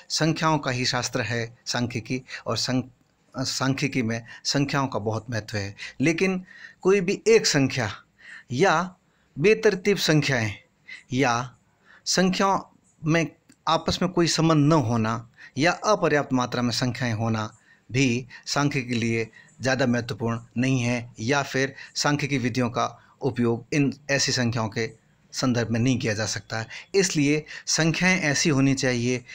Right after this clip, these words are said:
जो कि आपस में संबंधित हो या उनके आपस में तुलना की जा सके या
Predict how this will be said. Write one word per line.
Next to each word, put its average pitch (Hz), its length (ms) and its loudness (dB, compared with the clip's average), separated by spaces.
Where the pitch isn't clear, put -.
जो 143 160 4
कि 120 320 0
आपस 139 340 0
में 127 80 -2
संबंधित 139 520 2
हो 123 280 -2
या 165 340 0
उनके 151 260 2
आपस 131 300 0
में 131 120 -2
तुलना 156 260 2
की 143 180 0
जा 131 140 0
सके 131 380 -6
या 147 400 2